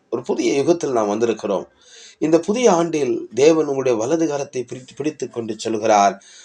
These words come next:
"மகனே, மகளே, நான் உனக்கு புதிய காரியத்தை செய்கிறேன்." ஹல்லேலூயா. பாருங்க, கிதியோனை போல பழையதை மறந்து, ஆண்டவரே, உம-, ஆண்டு, அவரை நம்பி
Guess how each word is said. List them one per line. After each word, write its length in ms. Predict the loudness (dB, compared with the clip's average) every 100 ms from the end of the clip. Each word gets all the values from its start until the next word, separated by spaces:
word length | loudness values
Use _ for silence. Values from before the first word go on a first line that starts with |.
| _ -2
"மகனே, 560 | 2 6 6 4 0 -6
மகளே, 580 | 0 4 4 4 0 -4
நான் 300 | -2 0 0
உனக்கு 580 | -2 -4 -4 -2 -4 -8
புதிய 540 | -10 -6 -6 -2 -4
காரியத்தை 800 | -4 -8 -6 -8 -6 -6 -6 -8
செய்கிறேன்." 760 | -10 -6 -4 -2 -2 -4 -6 -8 _ _ -6
ஹல்லேலூயா. 640 | -2 -2 0 2 2 0 -4 -18 -18 -18 _ -8
பாருங்க, 560 | 0 2 2 0 -2 -6 -6
கிதியோனை 560 | -2 0 2 2 0 -4
போல 580 | -4 -2 -2 -4 -8 -18 _ -2
பழையதை 540 | 0 2 2 0 -4
மறந்து, 580 | -4 -4 -4 -4 -6 -6 _ _ _ _ _ -10
ஆண்டவரே, 760 | -2 4 6 8 6 2 -4 -14 _ _ _ _ _ _
உம-, 260 | -6 -4 -2
ஆண்டு, 300 | -2 0 2
அவரை 240 | 2 2
நம்பி 640 | 2 0 0 0 -2 -4